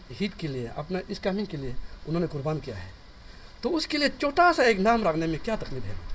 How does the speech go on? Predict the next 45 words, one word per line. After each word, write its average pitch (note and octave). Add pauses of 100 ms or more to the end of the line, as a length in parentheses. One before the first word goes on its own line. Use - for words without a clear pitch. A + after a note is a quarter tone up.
(880)
तो D#3+
इसलिए F#3+
मैं F3
ये F3+ (320)
हमारा F3+
जो D#3+
जितना F3+
भी G3
जो E3
इस F3
कामिंग E3
का D#3+
जो D3
जनता C3+
है, A#2 (720)
जो D3 (400)
वो D3
हमारा C#3+
जो D#3
खास E3+
करके D#3
जो D#3+
students E3
है, C#3
जितने D3
भी C#3+
जो C3+
है, A2 (420)
जो D#3
इस F#3
बारे D3
को E3
जो C#3+
वो C#3+
कर C#3
रहा A2+
है, A2+
हम D3
सभी F3+
को F3 (680)
ये C#3+
request D3
करता C#3+
है C#3
कि D#3+